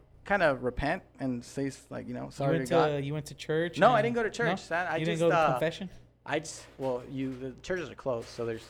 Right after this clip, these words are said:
Speaker 1: no way for you.
Speaker 2: Oh, true.
Speaker 1: So I
Speaker 2: Well,
Speaker 1: just
Speaker 2: so, uh, so before you get too far, did you grow up going to church?
Speaker 1: Yeah, man.
Speaker 2: You
Speaker 1: I,
Speaker 2: did?
Speaker 1: I, okay, I'll be honest with you. I, I would, am what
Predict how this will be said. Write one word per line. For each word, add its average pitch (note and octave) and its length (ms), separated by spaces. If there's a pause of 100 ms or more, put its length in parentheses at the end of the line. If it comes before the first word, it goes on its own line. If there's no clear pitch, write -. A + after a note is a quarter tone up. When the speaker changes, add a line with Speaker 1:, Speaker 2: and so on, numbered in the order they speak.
Speaker 1:
no C3 140
way A#2+ 120
for - 160
you. D#3 60
Speaker 2:
Oh, C3 160
true. B2 180
Speaker 1:
So D3 220
I C#3+ 160
Speaker 2:
Well, G#3 100
Speaker 1:
just E3+ 220
Speaker 2:
so, G3 320
uh, F3 160
so D#3 320 (220)
before D3+ 220
you G#3 80
get D#3+ 200
too F#3+ 160
far, C#3+ 260
did D#3 240
you A3+ 80
grow F#3+ 320
up F#3 380
going B3 180
to B3 60
church? - 420
Speaker 1:
Yeah, B3 220
man. E4 200
Speaker 2:
You C4 60 (260)
Speaker 1:
I, F3 140
Speaker 2:
did? E3 160
Speaker 1:
I, F3+ 280
okay, E3+ 180
I'll F3 80
be G#3+ 80
honest D#3+ 240
with C3+ 80
you. A#2 140 (100)
I, E3 420 (100)
I C#3+ 200
would, D#3+ 320 (160)
am C3+ 200
what B2+ 200